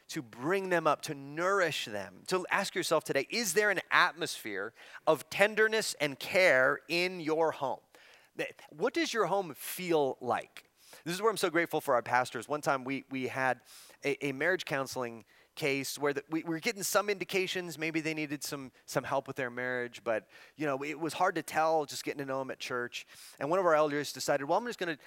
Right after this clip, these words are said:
they, they wanted to meet, so he decided, "I'm just gonna drop by their house and, and get to know 'em a little bit." So he walked into the home, and one of the things that I'm grateful for, discernment, the gift of discernment, is he walks into the home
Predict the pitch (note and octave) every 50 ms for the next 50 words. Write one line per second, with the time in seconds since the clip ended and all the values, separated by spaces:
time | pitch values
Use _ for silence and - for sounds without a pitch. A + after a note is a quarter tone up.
0 | - - D#3+ D3+ - C#3+ D#3+ D#3 D#3+ E3+ E3+ E3 D#3 C#3+ D3 D3 C#3+ - - D3
1 | B2 - _ _ - D3 D3 C3+ - C#3 C3+ C3 C3+ D3 D#3 - - D#3+ C#3 -
2 | - C#3+ C3 - - C3 C3+ B2+ C3 A#2+ A2 B2 A2+ A#2+ B2 A#2 - A#2+ A2 G#2+
3 | - B2+ A#2+ B2+ D3+ - - B2+ B2 A#2+ B2 B2 A#2+ A2+ A2 A#2+ A#2+ A#2+ A2 A#2+
4 | B2 A#2+ - - - - - - - D3+ C3 D3 C3 D3+ F3 F#3 F3 - E3 D3
5 | C#3 C3+ D3 C#3+ C3+ - - - - - - D3 C#3+ C#3+ D#3+ F3 D#3 C#3 C#3 D#3+
6 | D#3 D3 B2 B2+ C3 - - C3 C3+ A#2+ A#2+ C#3+ E3+ E3 - C#3+ - B2 A#2+ A2
7 | A2 A2 - - C3+ C#3 D3 C#3+ A2+ G#2 - - A#2+ B2+ C3+ - - A2+ A2 -
8 | C3+ C3 B2+ G#2+ G#2 G#2 - - - - - D#3 C#3+ - F3 F#3 - - F#3 E3
9 | C#3 C#3 C3+ D3+ C#3+ B2+